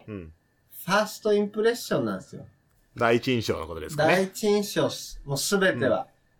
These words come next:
Speaker 1: うん。
Speaker 2: そこに決まっていると言われても過言ではない。
Speaker 1: そこに決まっていると。うん。
Speaker 2: うん。
Speaker 1: うん。そこでね。
Speaker 2: あ、そこで。うん。
Speaker 1: うん。
Speaker 2: じゃあどうするかと。
Speaker 1: うん。
Speaker 2: 言ってあげて、マッキー。どうしたらいい？
Speaker 1: あのね。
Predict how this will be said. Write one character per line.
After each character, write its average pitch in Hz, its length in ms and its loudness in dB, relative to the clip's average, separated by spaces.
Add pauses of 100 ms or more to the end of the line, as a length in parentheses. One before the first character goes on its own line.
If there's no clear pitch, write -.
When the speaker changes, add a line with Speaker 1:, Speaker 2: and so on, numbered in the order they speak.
Speaker 1:
う - 20 -8
ん。 123 40 -4
Speaker 2:
そ 208 100 2
こ 233 160 6
に 247 180 -2
決 220 140 -2
ま 220 160 4
っ 214 100 -4
て 214 260 4
い 208 80 6
る 208 160 2
と 196 120 2
言 143 120 4
わ 135 160 4
れ 135 120 0
て 139 140 0
も 131 240 2
過 131 180 -2
言 147 220 2
で 151 80 4
は 110 120 2
な 101 200 -2
い。 - 80 -18 (500)
Speaker 1:
そ - 180 -2
こ 131 120 2
に 131 60 2
決 - 300 2
ま 139 60 6
っ - 20 2
て - 200 6
い - 20 12
る - 140 2
と。 - 240 -4 (220)
う 95 40 -12
ん。 92 220 -14 (260)
Speaker 2:
う 135 100 0
ん。 123 280 -2 (440)
Speaker 1:
う 113 40 -12
ん。 101 200 -14
そ - 160 0
こ 113 140 4
で 107 140 2
ね。 80 180 -8 (320)
Speaker 2:
あ、 147 60 -6
そ 156 160 -2
こ 147 120 2
で。 131 300 2 (100)
う 127 80 -6
ん。 110 120 -2
Speaker 1:
う 107 40 -6
ん。 95 280 -8 (180)
Speaker 2:
じ 254 100 0
ゃ 262 40 6
あ 247 60 4
ど 214 180 4
う 208 40 2
す 180 120 -2
る 143 120 2
か - 140 0
と。 - 180 -14 (480)
Speaker 1:
う 135 60 0
ん。 95 200 0 (440)
Speaker 2:
言 147 100 -6
っ - 20 -16
て - 120 -8
あ 170 60 2
げ 180 120 -2
て、 160 100 -2
マ 139 120 -2
ッ - 80 -10
キ - 120 -20
ー。 - 40 -20 (720)
ど 156 100 2
う 156 40 2
し 156 100 -8
た 123 100 -4
ら 117 80 -2
い - 80 -4
い？ - 40 -12 (1000)
Speaker 1:
あ 117 100 -2
の 113 140 0
ね。 110 240 -2